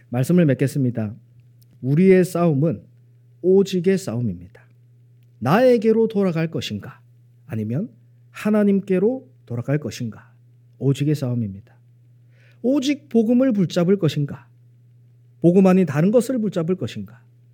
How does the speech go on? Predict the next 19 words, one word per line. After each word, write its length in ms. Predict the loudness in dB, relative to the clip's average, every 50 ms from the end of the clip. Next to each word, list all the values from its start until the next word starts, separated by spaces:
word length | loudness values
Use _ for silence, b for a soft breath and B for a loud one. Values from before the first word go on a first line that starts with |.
| _ _ _ _ _ _ _ -2
오직의 440 | 2 4 4 4 2 2 0 0
싸움입니다. 640 | 0 0 -2 -2 -2 -2 -2 -4 -6 -10 -18 -20 _ _ _ _ _ _ _ _ _ _ _ b b b b b b b
사단의 420 | b -8 -4 0 2 4 4 4 4
목표는 400 | 2 2 0 2 2 4 4 4
한 120 | 2 2
가지입니다. 500 | 0 0 0 0 0 -2 -2 -6 -10 -20 _ _ _ _ _ _ _ _ _ _ _ _ _ _
어떤 460 | -2 -2 -2 0 0 -2 0 0 0
방법을 420 | 0 0 0 2 2 2 2 2 2
써서라도 720 | 2 0 0 0 0 0 0 -2 -2 -4 -6 -6 -8 -12 _ _ _ _ _ _ _ _ -8
오직 440 | -4 -2 -2 -2 -2 -4 -6 -6
복음 360 | -4 -4 -4 -4 -4 -6 -8 -10 _ _ _ _ -18
못하게 360 | -16 -16 -12 -10 -8 -6 -6
합니다. 380 | -8 -8 -10 -16 -20 -20 _ _ _ _ _ _ _ _ _ _ _ _ _ _ _ _ _ _
우리 220 | 2 4 6 6
렘넌트들이 760 | 6 6 6 4 2 2 0 0 -2 0 0 0 -2 -4 -6 -10 _ _ b b b b b b
오직 520 | -6 -4 -2 -2 -2 -4 -4 -6 -6 -4
복음만 520 | -2 0 0 2 2 2 2 2 2 2 2
모르도록 640 | 2 2 2 0 0 0 0 0 -2 -2 -4 -12 _ _ _ _ _ _ _ _ -2
공격합니다. 600 | 0 2 2 2 0 -4 -8 -16 -18 -18 -20 _